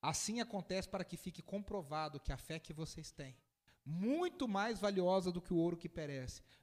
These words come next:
mesmo que refinado pelo fogo, é genuína e resultará em louvor,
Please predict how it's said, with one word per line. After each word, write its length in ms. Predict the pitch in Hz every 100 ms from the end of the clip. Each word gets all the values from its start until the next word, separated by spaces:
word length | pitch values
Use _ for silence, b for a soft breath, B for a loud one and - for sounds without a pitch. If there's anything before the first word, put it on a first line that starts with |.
| -
mesmo 380 | 147 208 214 208
que 140 | 180
refinado 400 | 180 175 156 151
pelo 180 | 170 165
fogo, 380 | - 143 135 117
é 40 |
genuína 600 | 113 151 156 135 135 139 _ _ _ _ _ 113
e 60 |
resultará 680 | 120 131 135 147 131 120 107 - -
em 80 | 120
louvor, 540 | 110 98 117 147 190